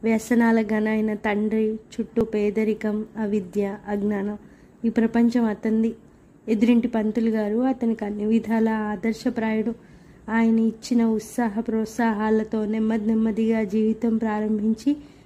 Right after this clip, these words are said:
యోగ్యుడై, సంపాదన పరుడై, ప్రయోజకుడైనాడు. అంత వివేకవంతుడైన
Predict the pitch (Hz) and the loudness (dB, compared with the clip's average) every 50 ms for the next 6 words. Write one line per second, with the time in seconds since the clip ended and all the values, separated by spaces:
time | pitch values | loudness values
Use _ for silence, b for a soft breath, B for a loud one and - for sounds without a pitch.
0 | B B B 233 226 226 214 196 220 226 220 208 214 214 220 214 - 220 214 220 | B B B 2 4 4 4 4 4 2 2 2 2 0 0 0 -2 -2 -2 -2
1 | 202 240 233 233 233 226 226 220 226 214 214 214 208 214 214 214 214 220 214 214 | 0 0 0 2 2 0 0 0 -2 -2 -2 -2 -2 -2 -4 -4 -4 -2 -2 0
2 | 220 226 226 220 233 233 226 214 226 214 208 208 202 208 196 226 - - B B | 2 2 2 2 0 -2 -2 -2 -2 -2 -2 -2 -4 -4 -6 -6 -8 -10 B B
3 | B B B B B B B B 180 208 226 226 247 233 208 226 226 226 254 254 | B B B B B B B B 0 2 2 2 2 2 2 4 4 4 4 4
4 | 247 262 240 247 240 226 240 233 226 226 220 220 226 226 233 | 4 2 0 2 0 0 2 0 0 2 0 0 0 -2 -2